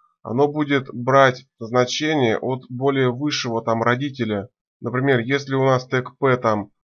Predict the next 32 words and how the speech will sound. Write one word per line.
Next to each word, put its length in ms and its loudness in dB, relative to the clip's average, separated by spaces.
не 240 -2
имеет 380 2
значения 440 0
margin, 640 2
то 160 0
мы 140 0
можем 300 0
задать 340 0
ему 200 -2
margin 380 2
inherit, 580 0
и 60 -10
тогда 500 2
применятся 640 0
эти 260 -4
отступы 640 -4
от 240 -2
родителя. 840 0
А 300 0
родитель 400 -4
у 40 0
нас 240 0
может 260 -2
быть 180 -6
там, 160 2
например, 360 0
какой-нибудь 560 -2
тег 200 -2
div. 320 -4
Например, 340 2
там 200 2
div 200 -8